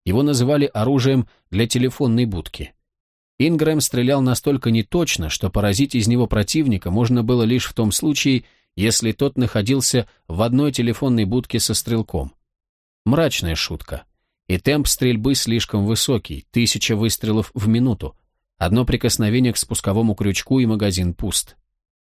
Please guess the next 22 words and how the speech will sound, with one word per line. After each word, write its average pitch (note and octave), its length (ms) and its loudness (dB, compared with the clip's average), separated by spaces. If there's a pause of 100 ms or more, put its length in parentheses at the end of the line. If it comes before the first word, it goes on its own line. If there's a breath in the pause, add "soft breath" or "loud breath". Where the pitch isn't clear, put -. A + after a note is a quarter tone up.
(180)
И F2 100 0
всё D#3+ 220 2
же D#3 200 0
Ингрэм C#3+ 460 2
был C#3 180 2
более A#2 380 2
грозным F#2+ 460 0
оружием, A#2+ 400 2
чем A2 200 0
кусок G#2 380 -2
рамы A2+ 380 2
от G#2 120 -4
старой A#2 380 0
железной G2 420 0
кровати. D#2+ 540 -4 (800)
Холли D3+ 260 2
проверила C#3 540 2
магазин, G#2+ 500 2
он G2 140 0
оказался G2+ 500 -2
полностью A2+ 580 0
снаряжённым, G#2 760 0